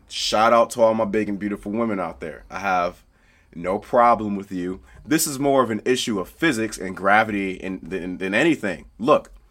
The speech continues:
I'm five eight, so I'm, like, kinda, like, average. I'm on the shorter side of average size, dude. I'm a pretty muscular guy, so I can handle myself physically.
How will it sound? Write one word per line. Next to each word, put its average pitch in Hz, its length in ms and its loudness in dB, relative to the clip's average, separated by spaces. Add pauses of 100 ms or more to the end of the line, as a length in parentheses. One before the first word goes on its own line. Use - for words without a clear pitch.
(1500)
I'm 151 140 2
five 139 360 6
eight, 117 240 0 (100)
so 123 120 -6
I'm, 131 140 0
like, 113 380 0
kinda, 127 280 2
like, 101 280 0
average. 104 680 0 (100)
I'm 107 160 -2
on 113 60 0
the 101 60 -2
shorter 107 320 0
side 98 360 2
of 85 180 -8
average 90 380 -4
size, 90 380 -2
dude. 92 340 -8 (200)
I'm 101 160 -4
a 98 120 -6 (140)
pretty 220 240 0
muscular 123 480 0
guy, 101 280 0
so 120 180 -2
I 170 80 4
can 131 100 -8
handle 120 320 -4
myself 95 360 -6
physically. 101 480 -6